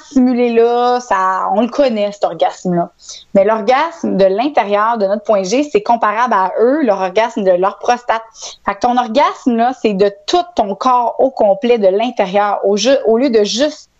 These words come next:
être extérieur, tu comprends ? Fait que c'est tellement plus gros, plus fort, plus long que je, moi, je, je, c'est pas, c'est pas une question de, ah, euh, y a rien qui rentre là-dedans. C'est, c'est pas besoin d'être gros. Et oui, la prostate, là, c'est comme notre point G, c'est à l'entrée.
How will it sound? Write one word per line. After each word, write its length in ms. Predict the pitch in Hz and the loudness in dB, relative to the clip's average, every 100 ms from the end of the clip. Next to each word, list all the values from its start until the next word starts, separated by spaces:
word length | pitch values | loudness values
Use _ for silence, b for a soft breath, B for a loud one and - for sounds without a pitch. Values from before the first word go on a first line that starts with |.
| - | 0
être 220 | 220 226 | 0 0
extérieur, 540 | 202 - 202 185 185 190 202 208 | -4 -2 -2 0 0 -2 -8 -6
tu 80 | |
comprends ? 280 | - 185 240 320 B B B B - | -4 -2 -4 -6 B B B B -12
Fait 120 | - 202 | -6 -6
que 60 | - | -2
c'est 120 | 233 | 0
tellement 200 | 247 302 427 | 2 0 0
plus 120 | 285 | -2
gros, 380 | 196 - 254 320 339 | -2 2 2 0 -2
plus 120 | 226 | -6
fort, 360 | - 240 269 - | -2 0 0 -2
plus 300 | - 214 214 | -2 0 2
long 240 | 208 233 415 _ _ _ _ | 2 0 -4 _ _ _ _
que 160 | - 220 | 0 0
je, 280 | 208 - - | -2 -6 -2
moi, 200 | 214 294 | 0 0
je, 240 | 247 196 185 | 0 -2 -2
je, 180 | 185 170 - - | -4 -8 -6 -2
c'est 100 | 202 | 0
pas, 340 | - 311 320 | 2 2 0
c'est 140 | 294 220 | -2 0
pas 100 | 311 | 0
une 60 | |
question 480 | 294 202 - 240 254 | 0 -2 0 -2 0
de, 120 | 208 190 | 2 2
ah, 320 | 214 233 247 180 | 2 2 0 0
euh, 140 | 180 | 0
y 80 | 185 | 0
a 40 | 190 | 0
rien 200 | 220 233 | -2 -2
qui 140 | 202 | -2
rentre 160 | 208 208 | -2 -2
là-dedans. 440 | 175 170 202 247 254 | -2 0 0 -2 -4
C'est, 60 | - | -8
c'est 180 | - 202 | -4 -2
pas 80 | 269 | 0
besoin 220 | 277 294 | 0 2
d'être 180 | 285 185 | 2 0
gros. 260 | 175 247 240 | -2 -2 0
Et 100 | 196 | 0
oui, 80 | 220 | 0
la 100 | 196 | 0
prostate, 500 | - 208 - 294 294 | 0 -2 -2 -4 0
là, 160 | 233 233 | 0 0
c'est 160 | 233 202 | -2 0
comme 160 | 254 | 0
notre 180 | 254 247 | 0 0
point 180 | 233 214 | -2 0
G, 180 | 214 220 | 0 -2
c'est 140 | 220 | 0
à 120 | 180 | 2
l'entrée. 600 | 180 226 226 220 - 233 | 2 2 0 -2 -4 -4